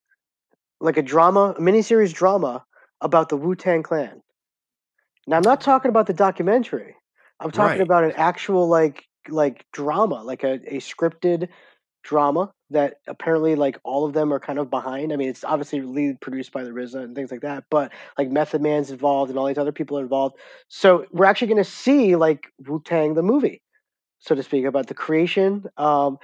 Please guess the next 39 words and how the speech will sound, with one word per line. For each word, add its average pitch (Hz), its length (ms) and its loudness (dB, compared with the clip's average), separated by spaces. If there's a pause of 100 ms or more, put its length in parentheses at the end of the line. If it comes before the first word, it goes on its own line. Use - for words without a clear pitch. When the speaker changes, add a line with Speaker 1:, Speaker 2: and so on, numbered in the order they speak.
(220)
Speaker 1:
it 156 180 -4
does 175 300 4
look 170 400 4 (220)
a 156 60 -2
little 151 300 0
over 151 200 0
the 139 60 -2
top, 143 360 -6
which 147 140 -4
I 123 100 -8
kinda 139 220 -6
love. 123 460 -8 (160)
Um, 139 520 -4 (580)
and, 151 460 0 (480)
but 175 140 4
it's, 175 220 -2
it's, 165 160 0
I, 160 220 -4
we, 160 220 -2
uh, 156 160 -4
once 165 280 0
again, 170 380 4 (360)
in 151 100 -2
addition 175 460 0
to 160 520 2 (540)
the 143 80 -6
documentary, 160 600 0
which 156 180 -2
was 143 120 -4
outstanding, 175 760 -2 (360)
we're 135 100 -6
now 147 180 0
gonna 151 160 0
get 147 200 -2
this 143 240 -8
little 143 140 -2
mini 165 260 0
series 202 460 2
about, 139 400 -2